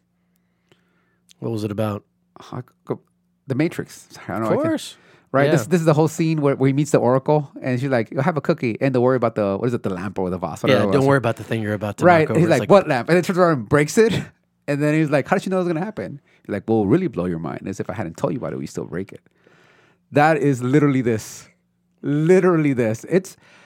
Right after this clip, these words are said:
Speaker 2: it's really interesting in my mind. I, I think it, it definitely does show a lot of the flaws that we have in how we value, um, you know, organizations in the, in the value that they actually have. Because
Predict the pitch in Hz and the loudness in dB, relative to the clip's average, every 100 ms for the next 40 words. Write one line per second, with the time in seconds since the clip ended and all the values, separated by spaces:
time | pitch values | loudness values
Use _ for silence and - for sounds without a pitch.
0 | _ _ 180 185 262 349 226 226 - 143 | _ _ -2 2 0 2 0 0 0 0
1 | 127 131 139 127 113 104 139 190 175 147 | 2 0 2 0 0 -2 -2 0 0 0
2 | 147 127 151 175 147 127 127 - 139 120 | 0 0 0 0 0 0 0 0 0 2
3 | 110 104 110 - 117 113 120 117 - 107 | 0 -2 -8 -4 0 2 0 -2 -4 0
4 | 107 110 101 104 98 104 101 101 98 - | 0 0 0 -2 -2 -2 -4 -4 -8 0
5 | 127 117 107 101 92 98 92 90 - _ | 0 2 -2 -2 -2 -2 -4 -6 -10 _
6 | _ _ _ _ - 101 95 85 82 110 | _ _ _ _ -6 -2 -2 -4 -6 -10
7 | - _ _ _ _ 147 131 104 - 156 | -18 _ _ _ _ -2 -2 0 2 2
8 | 135 117 117 120 107 95 104 110 110 110 | 2 0 0 -2 -4 -4 -4 -2 -2 -2
9 | 110 107 107 98 104 - 90 95 85 117 | -2 0 -2 -2 -4 -4 -6 -6 -4 -4
10 | 160 135 | -2 -2